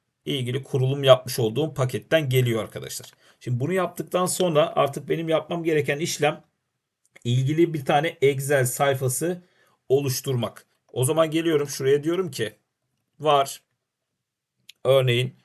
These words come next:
worksheet bir diyelim arkadaşlar ismine. Hatta şöyle.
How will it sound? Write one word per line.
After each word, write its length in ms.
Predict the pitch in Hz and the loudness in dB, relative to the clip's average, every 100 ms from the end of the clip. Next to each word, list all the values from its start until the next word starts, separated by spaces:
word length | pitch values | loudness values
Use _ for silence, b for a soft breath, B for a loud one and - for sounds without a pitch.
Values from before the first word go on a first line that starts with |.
| _ _ _ _ _ _ _ _ _ _ _ | _ _ _ _ _ _ _ _ _ _ _
worksheet 840 | 131 135 131 - 135 127 - - - _ _ _ _ _ _ _ _ _ _ _ _ _ _ _ _ | 2 2 2 -2 -2 -4 -6 -12 -14 _ _ _ _ _ _ _ _ _ _ _ _ _ _ _ _
bir 240 | 135 135 117 | -2 0 2
diyelim 280 | 107 98 98 | 2 2 0
arkadaşlar 500 | 98 101 95 107 104 | -2 -2 -2 -2 -2
ismine. 400 | - 107 107 - | -4 -4 -6 -4
Hatta 340 | 117 104 107 98 | -4 -4 -4 -4
şöyle. 420 | - 92 101 | -2 -4 -4